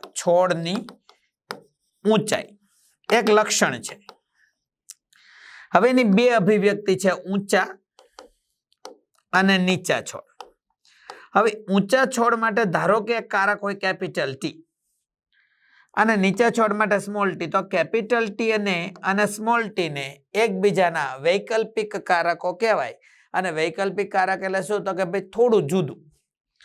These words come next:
આ બેમાં થોડુંક જુદું. કારકો માટે મૂળાક્ષરીય સંકેતનો ઉપયોગ કરવામાં આવે.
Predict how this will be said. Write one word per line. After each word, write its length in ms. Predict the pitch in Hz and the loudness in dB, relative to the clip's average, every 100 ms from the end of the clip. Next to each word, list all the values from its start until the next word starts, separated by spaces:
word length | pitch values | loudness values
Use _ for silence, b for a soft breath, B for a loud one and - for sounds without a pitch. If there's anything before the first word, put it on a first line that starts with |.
| b b b | b b b
આ 100 | 208 | 2
બેમાં 300 | 233 240 233 | 4 4 0
થોડુંક 400 | 233 208 214 170 | 2 4 4 2
જુદું. 320 | 151 107 - _ b b b | 0 -2 -16 _ b b b
કારકો 460 | 185 180 240 277 262 | 0 0 0 0 0
માટે 220 | 254 254 | 0 -2
મૂળાક્ષરીય 760 | 202 196 226 226 240 240 233 | 0 2 2 0 -4 0 0
સંકેતનો 540 | 220 214 208 214 214 196 | -2 -4 -2 -2 -2 -2
ઉપયોગ 300 | 196 196 - | 0 0 2
કરવામાં 400 | 180 160 139 | 0 0 -2
આવે. 120 | 117 | -8